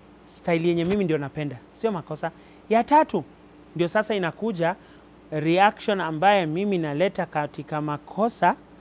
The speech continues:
ndio inasababisha ndoa yangu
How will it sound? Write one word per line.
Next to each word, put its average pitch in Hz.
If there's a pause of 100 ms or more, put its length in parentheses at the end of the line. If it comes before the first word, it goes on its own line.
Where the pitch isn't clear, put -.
(260)
ndio 151
inasababisha 147
ndoa 151
yangu 226